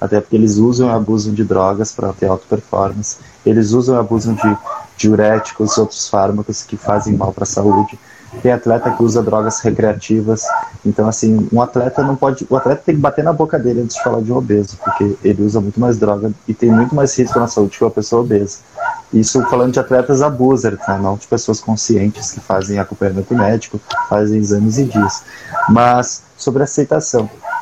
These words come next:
ah, eu acho que todo mundo tem o seu direito de dar a sua opinião. Esse negócio de, "Ah, você não pode falar sobre isso", pra mim não existe. E assim, todo mundo tem que se aceitar. A questão, assim, não é questão estética sobre a obesidade. A gente não tá falando de estética, a gente tá falando de doença. A O M S fala:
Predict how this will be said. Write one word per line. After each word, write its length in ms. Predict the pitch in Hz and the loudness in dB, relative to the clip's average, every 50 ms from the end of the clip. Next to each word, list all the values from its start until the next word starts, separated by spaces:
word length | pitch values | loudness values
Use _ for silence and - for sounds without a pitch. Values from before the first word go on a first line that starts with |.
| - - | -4 -2
ah, 240 | 101 104 104 107 - 92 | 0 2 2 2 2 4
eu 120 | 110 117 | 4 4
acho 200 | 120 131 131 - | 2 2 0 -4
que 60 | - 135 | -6 -2
todo 180 | - 160 160 170 | 0 0 2 2
mundo 160 | 170 175 175 | 2 0 2
tem 200 | - 175 165 165 | 2 2 2 2
o 40 | 160 | 2
seu 160 | - - 160 | 2 2 2
direito 380 | 147 151 143 135 135 - 139 | 4 4 4 4 2 0 -4
de 180 | 135 - 139 135 131 - - | -4 -4 -2 -2 -2 -2 0
dar 100 | 131 127 123 | 0 0 0
a 40 | |
sua 160 | 123 - - 160 | -2 -4 -6 -4
opinião. 360 | 160 208 214 208 147 127 113 | -2 0 0 2 2 0 0
Esse 180 | 110 - - 107 | -4 -4 -4 -4
negócio 400 | 104 101 110 110 107 - - 101 | -2 0 0 0 -2 -2 -6 -6
de, 240 | - 113 110 107 107 107 104 104 104 104 98 - | -2 2 4 6 6 6 6 4 4 2 2 2
"Ah, 180 | 113 123 113 104 - | 0 0 0 -2 -4
você 180 | - 98 - 113 | -6 -2 0 0
não 100 | 117 113 | 0 2
pode 220 | - 117 110 - | 0 0 -2 -2
falar 240 | - 117 110 110 113 | -2 0 2 2 0
sobre 260 | - - 107 107 107 | 0 -2 -2 0 0
isso", 320 | 113 113 - 151 160 165 - _ | -2 0 0 0 0 0 -2 _
pra 140 | - 135 | 0 2
mim 80 | 127 135 | 2 4
não 80 | 151 180 | 4 4
existe. 380 | 170 120 101 - - - - _ - - - - - - - _ - _ - | 2 2 0 -4 -6 -12 -20 _ -20 -20 -20 -20 -20 -20 -20 _ -20 _ -4
E 140 | - - 123 | 0 2 2
assim, 220 | 123 - - 120 | 2 2 -2 -2
todo 240 | 110 - 160 170 190 | 0 0 0 0 0
mundo 160 | 190 185 175 | 0 -2 -2
tem 100 | - 170 | 0 0
que 80 | - - | -2 0
se 80 | - 160 | 0 -2
aceitar. 560 | 151 - 151 135 - 135 127 135 151 - - | 0 2 0 0 2 2 2 2 2 0 -4
A 60 | - | -4
questão, 300 | - - 139 - - 147 | -2 -2 -2 0 0 -2
assim, 340 | 143 139 - 139 135 127 107 - | -2 0 0 2 2 2 2 2
não 160 | 123 131 131 | 2 2 4
é 80 | 156 175 | 2 2
questão 260 | 175 180 175 - 170 | 2 0 0 2 2
estética 640 | 160 160 - - - 139 131 120 120 - - - 110 | 2 2 0 0 0 2 2 2 2 -2 -4 -6 -6
sobre 220 | - - 107 104 107 | -4 -2 0 0 2
a 40 | |
obesidade. 480 | 101 98 104 101 110 95 107 101 98 95 | 2 0 0 0 0 0 0 0 0 -2
A 40 | 95 | -6
gente 160 | 104 101 117 | -8 -8 -6
não 100 | 120 110 | -4 -2
tá 80 | 127 135 | -2 -2
falando 240 | - - 147 135 | 0 0 0 0
de 60 | 120 120 | -2 -2
estética, 440 | 113 - - 117 104 98 - - | -6 -4 -2 -2 -2 0 -2 -2
a 60 | 101 101 | -2 -4
gente 160 | 104 - - | -4 -4 -6
tá 80 | - | -6
falando 240 | 120 - 120 123 117 | -4 -2 -2 -2 -2
de 80 | 120 139 | -2 0
doença. 400 | 143 170 156 123 120 - - 107 | 2 2 2 2 0 -2 -2 0
A 40 | 110 | 0
O 20 | |
M 200 | 113 113 120 120 | 2 2 2 2
S 300 | 113 113 - - - 180 | 2 2 0 -2 -6 -12
fala: 380 | - - - - 139 127 113 | -4 0 0 2 2 2 0